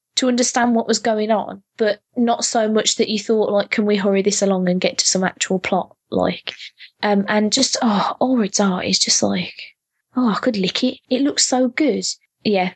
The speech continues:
I'm, I'm all over this. It's, uh, it's pretty stunning. And I like the idea of art being a living thing.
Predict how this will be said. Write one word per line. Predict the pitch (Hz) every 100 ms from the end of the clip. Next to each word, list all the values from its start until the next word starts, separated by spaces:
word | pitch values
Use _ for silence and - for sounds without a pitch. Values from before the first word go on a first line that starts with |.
| -
I'm, | 208 202 -
I'm | 214
all | 208 190
over | 185 190
this. | 190 185 - - -
It's, | 190 - -
uh, | 190 180 -
it's | 190
pretty | - -
stunning. | 190 190 185 190 190 _ -
And | 208
I | 214
like | 226 240
the | 220
idea | 208 202 190 202
of | 196 -
art | 190 190 -
being | 196 190 190 190 190
a | 190
living | 196 185 190 196 190
thing. | - 196 185 185